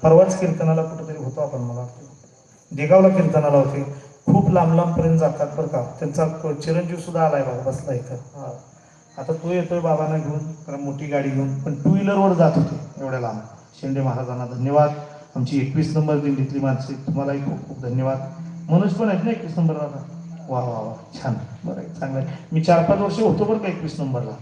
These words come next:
आपली सेवा छान, मजा वाटायची. आणि सगळे फडावरचे उपक्रम आहेत दिंडीला. फडावरचा जागर आहे, फडावरचं कीर्तन आहे, माऊलींच्या तंबूसमोर घोड्याच्या तळाजवळ आपला तंबू आहे एकवीस नंबरचा, पण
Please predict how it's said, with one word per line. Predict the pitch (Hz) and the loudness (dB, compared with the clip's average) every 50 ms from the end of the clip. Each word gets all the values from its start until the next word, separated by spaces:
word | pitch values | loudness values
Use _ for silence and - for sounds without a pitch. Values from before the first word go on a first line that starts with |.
| - - - - - - | -16 -20 -20 -20 -16 -12
आपली | - - 214 - - | -8 -6 -4 -6 -6
सेवा | - - 165 165 160 160 151 151 - - | -6 -6 -2 0 2 2 2 0 -2 -6
छान, | - - 156 165 - - - - - 147 139 | -4 0 0 0 0 -2 -6 -10 -10 -8 -6
मजा | 135 139 151 | -4 -2 0
वाटायची. | 147 151 143 - 143 139 139 143 143 - - - - - - | 0 0 0 -2 -4 -4 -4 -6 -6 -10 -12 -14 -12 -6 0
आणि | 151 160 160 | 4 4 4
सगळे | - - - 165 160 - - - 208 220 226 | 4 4 2 2 2 2 2 4 6 6 6
फडावरचे | - 151 165 165 170 180 175 175 160 160 - 170 | 6 4 4 4 6 6 6 4 2 0 -2 -4
उपक्रम | 160 - 160 - 160 160 151 | -4 -6 -6 -4 -2 -2 -2
आहेत | 151 147 143 | -2 -2 -4
दिंडीला. | 131 127 120 117 117 113 110 107 - - - - - - - | -4 -4 -2 -2 -2 -4 -6 -8 -12 -16 -20 -20 -18 -12 -8
फडावरचा | 135 139 143 147 143 - - 156 | -6 -4 -2 -2 -2 -2 -2 -2
जागर | 139 139 139 127 - 143 | 0 2 2 2 2 0
आहे, | 143 135 127 - - - - - - | -2 -2 -4 -6 -8 -12 -16 -16 -10
फडावरचं | - 139 135 143 143 147 143 - - 160 | -8 -6 -4 -4 -4 -4 -4 -4 -6 -6
कीर्तन | - - 151 135 127 139 - 160 | -6 -4 -4 -4 -2 -2 -2 -2
आहे, | 143 131 123 - - - - - - | -2 -2 -4 -6 -8 -12 -14 -12 -8
माऊलींच्या | 147 143 147 143 139 139 147 156 156 160 160 | -4 0 2 2 2 2 0 -2 -2 0 0
तंबूसमोर | 160 - 170 151 143 139 147 143 - 160 147 151 151 | 0 0 0 -2 -2 -2 -6 -6 -8 -6 -6 -6 -6
घोड्याच्या | 139 135 127 131 143 - 156 151 | -4 -4 -4 -4 -4 -4 -6 -8
तळाजवळ | - - 175 180 135 143 143 143 147 147 160 | -8 -6 -4 -2 -2 -2 -4 -6 -6 -6 -4
आपला | 160 151 147 - 131 123 | -4 -6 -6 -8 -12 -12
तंबू | - - 131 117 110 107 | -8 -6 -6 -6 -6 -6
आहे | 104 104 - - - - - | -10 -12 -14 -18 -20 -18 -14
एकवीस | - 131 131 - 127 123 - - | -12 -12 -12 -10 -12 -12 -12 -10
नंबरचा, | 120 120 113 - - 120 - | -8 -8 -6 -6 -8 -8 -10
पण | - - | -10 -10